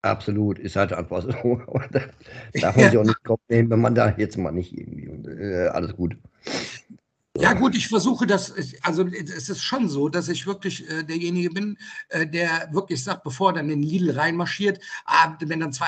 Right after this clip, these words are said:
Speaker 2: Anfragen auf dem Weg zum Lidl kamen, wo ich denke, ah, da musst du gleich dran denken. Also das, ähm,
Speaker 1: Ja.
Speaker 2: das beschäftigt mich schon. Also dass, dass ich
Speaker 1: Ja, das
Speaker 2: da
Speaker 1: habe ich aber tatsächlich auch. Ich will dann da auch keinen vergessen oder so.
Speaker 2: Genau, genau.
Speaker 1: Zumindest wenigstens eben, hm, danke,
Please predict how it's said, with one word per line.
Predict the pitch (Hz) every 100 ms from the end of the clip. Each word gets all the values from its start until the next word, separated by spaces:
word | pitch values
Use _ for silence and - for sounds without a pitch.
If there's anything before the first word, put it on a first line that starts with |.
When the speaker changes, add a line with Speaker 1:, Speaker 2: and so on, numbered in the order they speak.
| -
Speaker 2:
Anfragen | 160 - 196 180 175
auf | 156
dem | 165
Weg | 175 180
zum | 180
Lidl | 156 180 175
kamen, | 180 156
wo |
ich | 147
denke, | 165 -
ah, | - -
da | 165
musst | 175 185
du | 190
gleich | 170 175
dran | - 196
denken. | 214 233 -
Also | 123 135 143
das, | 156 - - - - -
ähm, | 156 151
Speaker 1:
Ja. | 147
Speaker 2:
das | 139 -
beschäftigt | - - - 226 226
mich | 202
schon. | 233 185 123
Also | 160 151
dass, | 156 143 -
dass | 175 147
ich | 160
Speaker 1:
Ja, | 156
das | 165 160
Speaker 2:
da |
Speaker 1:
habe | 165
ich | 170
aber | 160
tatsächlich | 156 - 147 139
auch. | 151 123
Ich | 107
will | 131
dann | 135 123
da |
auch | 117 131
keinen | - 123 120
vergessen | 113 107 135 190
oder | 185 180
so. | 180 185 - -
Speaker 2:
Genau, | 247 208 131 131
genau. | 311 165 -
Speaker 1:
Zumindest | 185 226 - 190
wenigstens | 202 175 170
eben, | 165 175 175 160
hm, | 170 175 143
danke, | 131 170 202 254